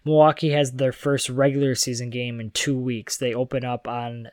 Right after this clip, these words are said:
the twenty-fourth at Houston. So that is kind of a big deal. Last year, Bledsoe was the primary defender on Harden, uh, for each of their games, and they employed kind of a unique strategy, you might say, with Bledsoe really shading Harden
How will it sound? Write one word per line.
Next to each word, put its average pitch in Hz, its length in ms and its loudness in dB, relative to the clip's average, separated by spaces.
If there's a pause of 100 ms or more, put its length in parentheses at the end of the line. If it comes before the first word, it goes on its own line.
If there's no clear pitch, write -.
the 123 120 -2
twenty-fourth 127 920 -2
at 135 360 2
Houston. 123 760 -4 (340)
So - 240 4
that 147 300 4
is 165 140 0
kind 160 200 -2
of 160 120 0
a 151 80 4
big 139 260 0
deal. 135 400 0 (240)
Last 156 400 6
year, 160 100 8
Bledsoe 143 380 4
was 143 140 2
the 139 100 0
primary 139 460 2
defender 131 640 0
on 127 240 0
Harden, 123 560 -4 (400)
uh, 131 180 2
for 127 280 -4
each 147 240 0
of 139 60 -2
their 127 140 0
games, 135 440 -2
and 135 120 -2
they 131 260 0
employed 135 540 0
kind 160 160 -4
of 175 100 2
a 190 60 6
unique 170 560 4
strategy, 131 580 0
you 123 120 -4
might 120 180 -8
say, 127 220 0
with 120 180 -6
Bledsoe 131 320 0
really 131 460 2
shading 127 500 -2
Harden 117 480 -8